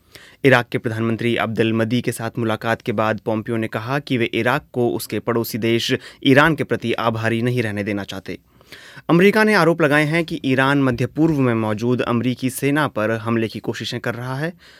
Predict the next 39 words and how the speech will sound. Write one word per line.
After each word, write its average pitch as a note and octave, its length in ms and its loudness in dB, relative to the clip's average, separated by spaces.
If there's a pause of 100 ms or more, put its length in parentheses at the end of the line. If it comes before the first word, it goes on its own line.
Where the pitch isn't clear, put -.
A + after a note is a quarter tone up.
(100)
हालांकि B2 500 0
ईरान C3+ 320 2
के C3 120 -4
विदेश A2 300 -4
मंत्री C3 380 0
ने B2 240 2 (260)
इन A#2+ 160 2
आरोपों B2 400 0
को A2 160 -2
बेबुनियाद G#2+ 540 0
बताया F#2+ 320 -6
है। F#2+ 180 -14 (1200)
अमेरिका G3 340 6
के A3 120 -2
उपराष्ट्र-, F#3+ 640 -2 (420)
उपराष्ट्रपति F3 580 2
माइक C#3+ 340 4
पेंस F3 260 4
ने C3+ 140 4
वेनेजुएला C#3 560 4
की C#3 220 0
सेना D#3 360 2
को B2 240 -2
एक C3 160 -4
प्रस्ताव - 460 0
के C3+ 120 -2
तहत A#2 320 -2
उन C3 120 4
पर A#2+ 160 0
लग A#2+ 240 0
रहे A#2+ 280 4
प्रतिबंधों C3 560 2
में A#2 260 2
ढील D3+ 220 2
देने A2+ 200 0
की G#2 100 -8
बात F#2+ 220 -8
कही G#2+ 260 -8
है। A2 220 -4